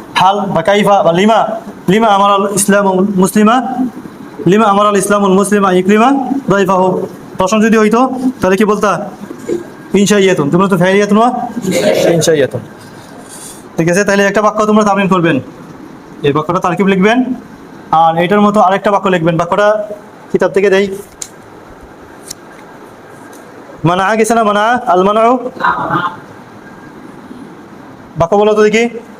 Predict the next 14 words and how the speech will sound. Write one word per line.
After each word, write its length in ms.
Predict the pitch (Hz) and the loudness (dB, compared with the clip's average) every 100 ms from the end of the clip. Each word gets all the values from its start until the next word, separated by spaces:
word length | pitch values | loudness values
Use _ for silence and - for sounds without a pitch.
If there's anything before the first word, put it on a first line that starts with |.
| - - - - | -20 -20 -10 -4
কিতাবে 260 | 185 202 | 0 2
যে 100 | 214 | 2
বাক্যটা 260 | 208 208 214 | 2 2 0
গেছে 180 | 208 196 | 0 0
সেটা 160 | 202 | 0
বলো। 240 | 190 165 - - - - - - - - - - - - 170 - - - 165 170 180 175 185 202 - - 135 135 - - - - - - - - - - - - - | 2 0 -2 -12 -20 -20 -20 -20 -20 -14 -8 -8 -8 -14 -12 -12 -12 -16 -18 -16 -16 -16 -18 -18 -18 -18 -14 -10 -10 -10 -18 -18 -20 -20 -20 -18 -20 -20 -20 -12 -2
লা 140 | 156 | -2
তামনা 300 | 165 190 196 | 0 0 2
আহাদান 540 | 196 180 202 220 254 254 - 262 - - - - - - - | 2 2 2 2 2 0 -2 -4 -4 -4 -2 -2 -4 -8 -4
মিন 100 | 165 | -2
ইবাদাতিল্লাহি। 880 | 180 180 196 190 185 180 180 170 156 - - - - - - - - - - - - - - - - - - - - - - - - - - - - - - - - - - - - - | 0 0 0 2 2 2 2 2 0 -6 -20 -20 -20 -20 -20 -20 -20 -20 -20 -20 -20 -20 -20 -20 -20 -20 -20 -20 -20 -20 -20 -20 -20 -20 -20 -20 -20 -20 -20 -20 -20 -20 -20 -20 -20 -4
লা 240 | 147 190 190 | 0 2 0
তামনা 640 | 170 175 165 165 175 208 - - - - | 0 0 2 2 2 0 -4 -14 -10 -2
আহাদান 580 | 175 160 165 202 247 | -2 0 0 0 2